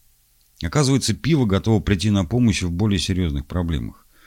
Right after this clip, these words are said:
Хмель славится высоким содержанием славонида ксантухамола,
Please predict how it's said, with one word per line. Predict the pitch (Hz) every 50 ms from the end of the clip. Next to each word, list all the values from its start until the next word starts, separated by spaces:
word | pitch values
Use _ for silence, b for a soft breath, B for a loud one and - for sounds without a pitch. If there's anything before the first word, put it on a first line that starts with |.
| b b b -
Хмель | - - 98 117 123 120
славится | - - 104 110 113 104 95 - - 92
высоким | 107 107 - 117 107 - 87 80
содержанием | - 90 85 80 90 85 80 87 82 76 73 71 69
славонида | - - 87 85 87 92 95 87 78 71 73
ксантухамола, | 73 - - - 82 87 90 90 80 73 - - - 85 - - - - 82 80 80 78 78 87 120 165 170 135 92 67 55 -